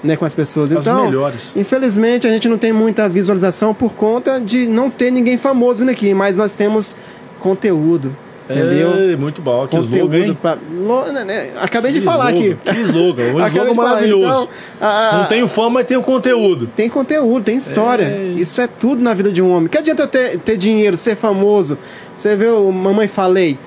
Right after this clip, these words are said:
Speaker 1: Você tá, não sei se você tá ligado.
Speaker 2: Não, não, esse tipo de conteúdo
Speaker 1: Cê,
Speaker 2: eu não
Speaker 1: cê não tá ligado. Mamãe Falei é, é um deputado que ele, que ele, ele fez uma campanha aí pra arrecadar fundos pra ir lá pra, pra
Speaker 2: Ucrânia?
Speaker 1: Ucrânia.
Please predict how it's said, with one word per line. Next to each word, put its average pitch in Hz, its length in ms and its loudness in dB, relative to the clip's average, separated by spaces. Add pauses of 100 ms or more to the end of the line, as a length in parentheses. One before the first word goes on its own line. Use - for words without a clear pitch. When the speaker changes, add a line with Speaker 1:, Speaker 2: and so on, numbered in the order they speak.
(580)
Speaker 1:
Você - 120 -20
tá, 208 180 0
não 190 80 2
sei 220 140 0
se 220 100 -2
você 190 80 -2
tá 226 80 0
ligado. 175 560 0
Speaker 2:
Não, 220 320 2
não, 214 160 2
esse 180 140 0
tipo 185 100 -2
de 165 80 -4
conteúdo 175 400 2
Speaker 1:
Cê, 170 80 0
Speaker 2:
eu 175 60 2
não 165 160 0
Speaker 1:
cê 202 80 2
não 208 80 0
tá - 100 0
ligado. 170 240 0
Mamãe 196 260 2
Falei 220 440 2
é, 185 300 0
é 185 40 2
um 202 160 2
deputado 190 760 -2 (540)
que - 80 -2
ele, 190 220 2
que 185 100 -2
ele, 196 140 2
ele 190 340 2
fez 190 260 0
uma 190 140 2
campanha 185 380 0
aí 170 120 4
pra 180 120 0
arrecadar 165 580 0 (220)
fundos 226 340 0
pra 196 180 0
ir 196 100 2
lá 190 220 2
pra, 226 440 0 (500)
pra 160 720 0 (1000)
Speaker 2:
Ucrânia? 170 440 -2
Speaker 1:
Ucrânia. 190 640 0